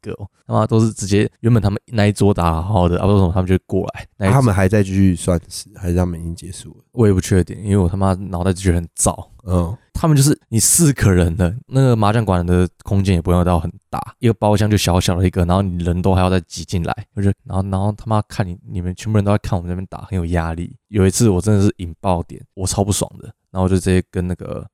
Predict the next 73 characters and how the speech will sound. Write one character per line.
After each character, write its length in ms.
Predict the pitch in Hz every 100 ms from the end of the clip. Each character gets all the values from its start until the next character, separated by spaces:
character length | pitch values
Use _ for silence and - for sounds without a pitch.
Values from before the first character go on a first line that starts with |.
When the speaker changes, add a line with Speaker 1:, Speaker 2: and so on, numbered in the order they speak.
| _
Speaker 1:
我 100 | 90
朋 140 | -
友 80 | 90
讲 160 | 90 82
说 140 | 87 -
：“干， 160 | 90 85
他 80 | -
妈 120 | 90
以 140 | 85 85
后 180 | 90 82
有 60 | 92
他 160 | 92
们 100 | 87 85
不 80 | -
要 80 | 87
再 140 | 92
找 160 | 87 - 85
我。” 200 | - - _
那 140 | 123
一 40 | 123
次 200 | - 120
是 360 | - 117 101 -
我 120 | 113
朋 120 | 95
友 180 | 127 98 -
不 80 |
能 160 | 95 87
打， 180 | - - _ _ -
他 100 | 131
要 140 | 131 139
晚 160 | 95 98
点 180 | 101 82
到， 240 | - - - _ _ _
然 140 | 98
后 60 | 101
他 100 | 107
就 220 | 107 107 -
叫 140 | 113
我 100 | 95
先 180 | 85 92
帮 100 | 92
他 80 | 90
打 140 | - -
一 40 | -
下， 120 | - -
因 60 |
为 80 | 117
我 20 |
们 80 | 107
那 80 | 104
时 60 |
候 100 | 107
一 20 | 101
起 140 | -
下 240 | 82 87
课， 260 | 85 - - -
Speaker 2:
嗯。 120 | 101
Speaker 1:
五 20 |
个 140 | 85 95
人 160 | 69 69
一 40 |
起 140 | - 92
下 220 | - 85
课， 200 | - - _ _
然 120 | - 92
后 80 | 95
他 120 | - 107
有 100 | 85
事 100 | -
情 80 |
要 100 | 90
先 180 | 87 85
走， 200 | 85 -